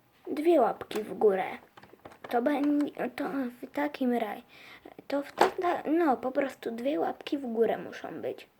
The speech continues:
Jeżeli się wam podobało, jak ja oprowadzę was, no to niech będą cztery łapki w górę. A jeżeli się moje podobało,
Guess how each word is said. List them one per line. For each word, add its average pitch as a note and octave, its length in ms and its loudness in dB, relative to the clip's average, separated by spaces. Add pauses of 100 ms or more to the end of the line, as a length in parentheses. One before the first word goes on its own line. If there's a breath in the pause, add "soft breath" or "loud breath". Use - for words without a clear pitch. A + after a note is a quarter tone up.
(1200 loud breath)
Jeżeli A3+ 440 4
się G#3+ 220 2
wam G#3+ 280 0
podobało, G#3+ 840 4 (600 loud breath)
jak G#3 460 2
ja D#4+ 120 4 (180)
oprowadzę G#3+ 800 0
was, G#3+ 260 -2 (360 loud breath)
no G#3 120 -2
to A3+ 180 0
niech A#3+ 220 2
będą G#3 360 -2
cztery F4+ 340 6
łapki - 400 0
w - 140 -14
górę. F#3 300 0 (1300 loud breath)
A F4 60 -2
jeżeli D#4 480 6
się C4 220 0
moje E4+ 440 4
podobało, A3 640 0